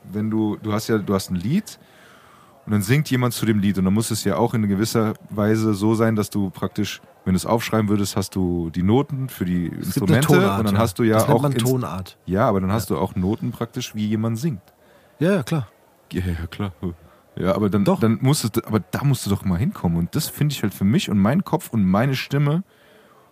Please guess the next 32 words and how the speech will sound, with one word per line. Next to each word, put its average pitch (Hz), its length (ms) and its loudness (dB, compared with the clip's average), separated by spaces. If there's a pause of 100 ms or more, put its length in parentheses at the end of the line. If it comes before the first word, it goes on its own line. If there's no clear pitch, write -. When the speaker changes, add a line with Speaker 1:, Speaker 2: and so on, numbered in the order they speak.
(220)
Speaker 1:
wenn 95 100 -2
jemand 110 220 4
sagt 107 160 4
so, 98 100 4
"Ja, 92 120 4
red 107 180 0
mal 113 80 0
ein 104 40 2
bisschen 101 200 -2
tiefer", 110 280 -6
ja, 82 80 -2
dann 85 160 -2
rede 90 160 -2
ich 87 60 -6
halt 90 100 -2
ein 90 60 -4
bisschen 90 200 -8
tiefer. 98 260 -4 (100)
Das 85 140 -4
ist 98 120 -6
ja 98 80 0
kein 101 140 0
Problem. 95 320 -2
Aber 95 220 0 (440)
dieses, 101 300 -2
dieses 95 300 -4
genau 110 320 2
Treffen, - 440 -2
weil 95 200 2
es - 100 -8
ist 123 140 -6
ja 107 240 2